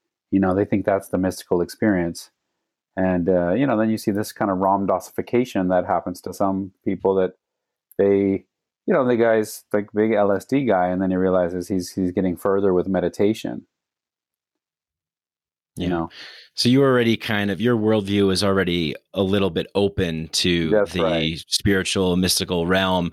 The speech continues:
Speaker 2: So when you, when you already
Speaker 1: <clears throat>
Speaker 2: came from a family like that, then you had some experiences with entheogens and,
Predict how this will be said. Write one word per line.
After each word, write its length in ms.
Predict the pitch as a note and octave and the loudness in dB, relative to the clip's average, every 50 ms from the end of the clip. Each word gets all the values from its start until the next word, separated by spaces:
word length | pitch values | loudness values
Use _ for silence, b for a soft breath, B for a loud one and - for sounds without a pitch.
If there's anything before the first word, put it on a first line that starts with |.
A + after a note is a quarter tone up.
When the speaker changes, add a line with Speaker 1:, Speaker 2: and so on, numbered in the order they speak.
| B B B B B B | B B B B B B
Speaker 2:
So 140 | - - A2 | -2 0 2
when 140 | A2 A2 G#2+ | 2 4 4
you, 240 | G#2 G#2 G#2 G2 | 4 4 2 2
when 380 | - - G2+ G#2 G#2 G2+ G2+ G2+ | 2 2 2 2 2 2 2 2
you 300 | D#2+ F2+ A2+ A2+ A2 G#2+ | 2 2 2 4 4 4
already 320 | G2+ G#2 G#2+ G#2+ G2+ G2+ | 4 2 2 2 2 2
Speaker 1:
<clears throat> 520 | F#2+ - F3+ E3+ C#3 - - _ _ _ - | 2 2 2 0 0 -2 -6 _ _ _ -6
Speaker 2:
came 220 | - B2 A#2+ A#2 | -4 -2 -2 0
from 140 | G#2 A2+ G#2+ | 0 0 0
a 60 | G2+ | 0
family 340 | - - G#2+ G#2 G2+ G#2 G2+ | 0 0 0 0 0 2 2
like 220 | G2 G2 F#2+ - | 2 0 0 -2
that, 300 | - G2+ G2+ G2 G2 F#2 | -2 -2 0 0 -2 -2
then 140 | - G#2+ A2 | 0 0 0
you 100 | G#2+ G#2 | 2 2
had 240 | G2 G2+ G2+ G2+ F#2 | 0 0 -2 -2 -2
some 200 | - - G2+ G2 | -2 -2 -2 -2
experiences 720 | F#2+ - - - G#2 G2 G2 G2 F#2 - - G2 F2+ F2+ | -2 -4 -2 -2 0 0 0 0 -2 -2 -4 -4 -2 -2
with 200 | G2 G2 F#2+ - - | 0 0 0 0 -2
entheogens 840 | F#2 F2 - G2 F#2+ F#2 F2+ F2 - F#2+ F#2 F#2+ F#2 F2+ E2+ F#2 F#2 | -4 -2 0 2 2 2 2 2 2 2 2 2 0 0 0 0 0
and, 180 | F2+ F#2 F2+ | 0 0 -2